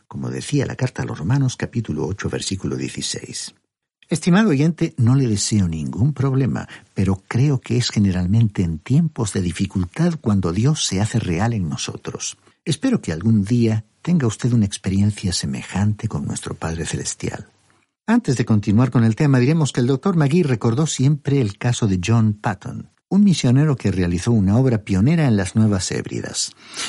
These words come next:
Llegó a aquel campo misionero con su joven esposa. Cuando su primer hijo nació, su esposa y el niño murieron. Les enterró con sus propias manos y, como estaba en una zona de caníbales,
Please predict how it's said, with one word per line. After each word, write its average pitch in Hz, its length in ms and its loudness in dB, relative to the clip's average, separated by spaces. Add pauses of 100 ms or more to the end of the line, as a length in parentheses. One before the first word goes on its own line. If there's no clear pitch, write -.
Llegó 160 400 4
a 175 40 4
aquel 185 280 0
campo 180 300 2
misionero 143 500 4
con 104 160 0
su 92 160 -6
joven 120 340 0
esposa. - 580 -8 (440)
Cuando 147 220 2
su 151 160 -2
primer 151 260 4
hijo 156 260 0
nació, 135 400 0
su - 200 -8
esposa - 560 -6
y 78 80 -4
el 76 120 -4
niño 156 300 4
murieron. 82 600 -2 (420)
Les 95 220 -2
enterró 98 480 0
con 110 160 -2
sus - 220 -4
propias 135 440 -2
manos - 420 -4 (320)
y, 113 140 0
como 90 300 0
estaba 139 420 -2
en 101 80 0
una 131 180 2
zona - 300 -2
de - 120 -6
caníbales, 156 680 0